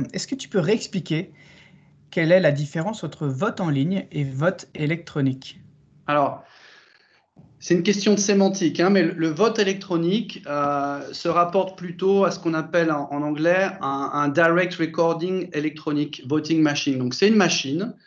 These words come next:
Speaker 2: que tu mets dans les centres de vote et les gens, euh, vont voter, mais ça correspond en fait à, à une urne. C'est, c'est déconnecté en
Speaker 1: Mhm.
Speaker 2: fait, hein, d'accord. Alors que le vote électronique,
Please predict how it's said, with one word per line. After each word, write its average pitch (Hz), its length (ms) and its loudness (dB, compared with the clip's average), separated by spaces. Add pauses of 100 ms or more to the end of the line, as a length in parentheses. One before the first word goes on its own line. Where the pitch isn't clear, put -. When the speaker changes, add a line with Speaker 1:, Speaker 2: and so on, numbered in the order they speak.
(300)
Speaker 2:
que 139 80 -8
tu 131 160 -8
mets 175 160 2
dans 175 140 4
les 151 100 4
centres 147 340 -4
de 131 100 -4
vote 151 420 -4 (480)
et 143 80 0
les 143 180 2
gens, 180 400 0
euh, 131 100 -4
vont 147 220 4
voter, 170 600 4
mais 147 200 2
ça 147 180 0
correspond 160 560 -2
en 156 80 0
fait 175 300 -2
à, 131 160 0
à 135 220 -4
une 151 160 4
urne. 135 360 4
C'est, 131 260 -6
c'est 127 160 -6
déconnecté 151 680 2
en 151 60 4
Speaker 1:
Mhm. 147 160 4
Speaker 2:
fait, - 120 -6 (320)
hein, 143 80 -10
d'accord. 123 460 -6 (320)
Alors 175 220 0
que 175 60 -2
le 170 60 2
vote 202 220 2
électronique, 175 800 -2